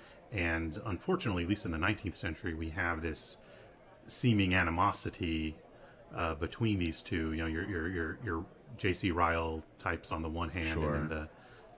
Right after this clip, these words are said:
Speaker 1: you know, the, you know,
Speaker 2: Mm-hmm.
Speaker 1: Pusey and, and such on the other hand.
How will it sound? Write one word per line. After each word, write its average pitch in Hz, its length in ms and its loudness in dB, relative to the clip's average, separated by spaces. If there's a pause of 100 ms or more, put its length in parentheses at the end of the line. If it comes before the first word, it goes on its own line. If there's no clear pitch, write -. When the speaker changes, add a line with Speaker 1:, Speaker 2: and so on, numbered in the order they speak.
Speaker 1:
you 95 60 0
know, 82 60 0
the, 78 200 -2 (220)
you 73 80 0
know, 76 60 2
Speaker 2:
Mm-hmm. 78 180 -2
Speaker 1:
Pusey 80 320 -2
and, 78 240 -4
and 82 240 -4
such - 280 -6
on 82 120 -2
the 80 80 0
other 98 160 0
hand. 80 300 -2